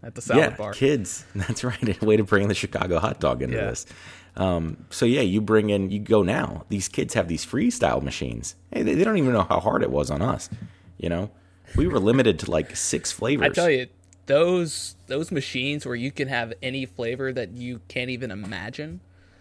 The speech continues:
Speaker 2: Yeah.
Speaker 1: it's, uh, it's stressful because I don't,
Speaker 2: It
Speaker 1: I don't
Speaker 2: is.
Speaker 1: wanna ruin my twenty ounce beverage that I spent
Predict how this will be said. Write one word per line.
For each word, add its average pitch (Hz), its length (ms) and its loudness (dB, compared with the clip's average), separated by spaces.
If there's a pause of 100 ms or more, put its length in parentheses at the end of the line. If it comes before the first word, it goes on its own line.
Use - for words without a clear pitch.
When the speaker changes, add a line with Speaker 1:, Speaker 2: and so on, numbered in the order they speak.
(240)
Speaker 2:
Yeah. 98 240 0
Speaker 1:
it's, - 320 -4
uh, 202 480 4 (580)
it's - 160 -6
stressful - 580 -8 (520)
because 135 280 -2
I 139 120 6
don't, 180 160 4
Speaker 2:
It - 80 4
Speaker 1:
I - 60 6
don't - 100 6
Speaker 2:
is. 214 40 4
Speaker 1:
wanna 139 180 0
ruin 120 520 -4 (560)
my 117 220 -6
twenty 127 400 -6
ounce 123 260 -4
beverage 113 420 -6
that 110 120 -2
I 107 80 -6
spent 110 320 -10